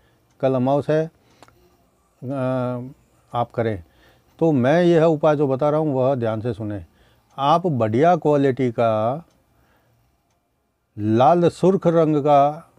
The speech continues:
कुमकुम ले लेवें, कम से कम पाव किलो तो ले ही लेवें, या एक ऐसी डब्बी लेवें जिसमें पाव किलो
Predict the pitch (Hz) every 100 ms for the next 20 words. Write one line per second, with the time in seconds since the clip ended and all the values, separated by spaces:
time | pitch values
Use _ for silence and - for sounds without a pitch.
0 | _ _ _ - 156 143 175 143 156 -
1 | _ _ _ _ - 123 127 147 156 160
2 | 147 143 131 147 147 147 151 156 _ _
3 | _ _ - 127 135 147 151 143 139 147
4 | 147 147 151 143 139 143 143 147 139 160
5 | 135 143 143 151 139 143 _ _ - 127
6 | 117 - 139 135 139 - _ _ _ -
7 | 131 123 139 135 131